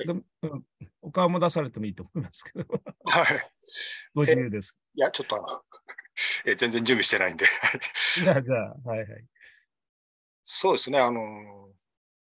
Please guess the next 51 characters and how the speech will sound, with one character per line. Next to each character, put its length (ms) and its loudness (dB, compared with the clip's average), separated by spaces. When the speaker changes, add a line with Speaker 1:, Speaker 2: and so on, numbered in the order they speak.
Speaker 1:
ま 80 4
あ、 40 4
先 160 0
ほ 60 8
ど 60 10
の 80 8
田 120 4
中 180 8
先 140 0
生 220 -2
が 80 2
指 120 0
摘 200 -10
さ 160 -6
れ 100 -2
た 220 -2
よ 220 2
う 40 -2
な、 200 4
や 80 0
っ 80 -14
ぱ 80 -12
り 80 -6
軍 240 -6
事 140 0
面 240 2
で 100 2
の 120 -2
こ 100 -6
の 100 -4
圧 180 -12
倒 120 4
的 220 -4
な、 280 4
あ 60 -12
の、 200 -6
ア 80 -2
メ 100 4
リ 60 4
カ 120 4
の 80 2
プ 100 4
レ 80 6
ゼ 120 4
ン 60 -2
ス 140 -2
っ 20 -20
て 80 -2
い 40 0
う 20 -8
か、 260 2